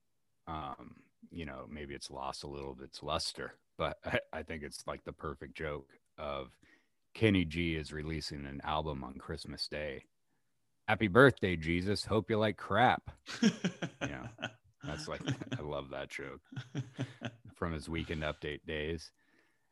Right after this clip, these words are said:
Speaker 1: And then his, uh, I can't do the joke justice, but his joke about, you know, everyone, uh, they,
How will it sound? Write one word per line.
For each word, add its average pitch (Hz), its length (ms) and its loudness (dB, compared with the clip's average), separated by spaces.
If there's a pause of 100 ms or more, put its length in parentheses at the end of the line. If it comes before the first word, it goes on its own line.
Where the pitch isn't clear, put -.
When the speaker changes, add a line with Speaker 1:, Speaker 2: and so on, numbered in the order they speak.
(140)
Speaker 1:
And 104 160 4
then 107 400 8
his, 107 420 6
uh, 95 420 6 (180)
I 104 100 4
can't 104 300 8
do 95 220 6
the 80 100 0
joke 80 420 0 (380)
justice, 92 520 2
but 90 180 2
his 90 180 2
joke 85 360 2
about, 78 460 0 (500)
you 82 120 -2
know, 80 260 2 (260)
everyone, 123 460 12
uh, 104 420 10
they, 101 220 2